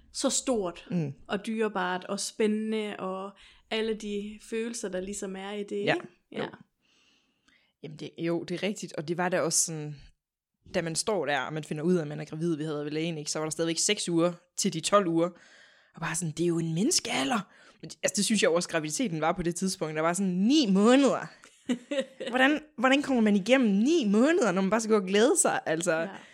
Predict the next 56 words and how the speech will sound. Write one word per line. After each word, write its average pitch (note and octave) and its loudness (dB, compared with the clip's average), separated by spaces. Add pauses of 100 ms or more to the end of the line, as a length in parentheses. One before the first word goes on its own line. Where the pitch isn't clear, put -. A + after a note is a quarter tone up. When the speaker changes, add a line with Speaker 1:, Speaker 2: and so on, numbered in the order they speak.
(520)
Speaker 2:
Og F3 -10
så A3 -4
nu A3 0
her, E3+ 0
når D#3 -4
man D#3 -8
står D#3 0 (160)
nærmest E3 -2
på - -10
bagkant, D3 -2
ikke? D3+ -8
Altså, - -12
det - -10
er E3 -2
jo D3 -6
lige E3+ -2
om D#3 -2
lidt, D#3 -6 (580)
så - -6
er - -6
det D3+ -10
bare, C3 -14 (200)
hvor D3 -10
bliver C3+ -8
de C#3+ -6
af? E3 -6 (760)
Speaker 1:
Ja. G#3 -6
Speaker 2:
<laughs> B3+ 4 (640)
Ja. - -4 (440)
Speaker 1:
Men A3 0
det C4 6
er B3 4
dejligt, A3 0
du G#3 -8
har G3 -4
det F#3 -10
sådan. F#3 -10 (100)
Speaker 2:
Mm. F#3+ 4
Speaker 1:
Fordi D#3 2
jeg A#3 2
synes, C4+ -2
det G#3 -4
var G3 -4
de G3 -10
længste A3+ -2
ni A3 -4
måneder G#3 -2
i G3 -8
mit G3 -6
liv, A#3+ 2 (560)
og G#3 -4
jeg A3+ 2
har G3+ -2
gerne G#3 -2
vil F#3+ -4
have, G#3 -4